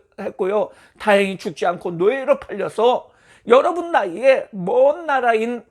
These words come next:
애굽에 끌려가서 노예 생활을 했어요. 여러분 나이에 집을 떠나서 학교도 못 다니고 매일매일 일만 하는 노예가 된다면 여러분 견딜 수 있을까요? 하지만은 하나님께서는 요셉과 함께 하셨어요. 그리고 하나님은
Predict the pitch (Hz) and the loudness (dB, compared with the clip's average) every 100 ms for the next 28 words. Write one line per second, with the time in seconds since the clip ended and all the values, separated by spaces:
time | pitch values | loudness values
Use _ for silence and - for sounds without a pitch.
0 | _ - 185 160 170 170 - 269 247 - | _ -8 -8 -4 -4 -4 -6 -6 -6 -4
1 | 220 - 233 233 - 214 233 302 - 240 | -4 -2 -2 -2 -6 -2 0 -2 -4 -10
2 | 240 220 - - - - - _ _ _ | -8 -8 -10 -12 -14 -16 -18 _ _ _
3 | _ _ - 240 254 269 269 269 269 269 | _ _ 2 6 6 4 0 -4 -2 -4
4 | 262 - 262 262 262 240 226 240 220 - | -4 -6 -8 -6 -4 -4 -4 -4 -4 -8
5 | 247 220 226 233 226 220 220 220 214 208 | -6 -4 -2 -2 -2 -2 0 -2 -2 0
6 | 254 277 285 269 269 262 - 233 285 269 | 2 2 0 2 2 0 -6 -8 -4 -2
7 | 247 240 262 262 - 208 240 226 208 196 | 0 2 0 -2 -8 0 4 4 2 -2
8 | 180 180 180 180 165 165 170 220 196 214 | -2 -2 0 -2 -2 -6 -8 -6 -4 -6
9 | - 185 - - - - - _ _ _ | -8 -14 -16 -14 -12 -12 -16 _ _ _
10 | - 208 208 196 202 202 _ 220 214 196 | -12 -4 -2 0 -2 -4 _ -6 -4 -4
11 | 190 185 185 175 180 160 170 165 160 156 | -4 -4 -4 -4 -4 -4 -6 -6 -6 -10
12 | - 175 - - - - _ _ _ _ | -16 -16 -18 -18 -18 -20 _ _ _ _
13 | 277 269 285 277 311 311 320 240 247 262 | -2 2 4 4 2 -2 -2 -2 -4 -4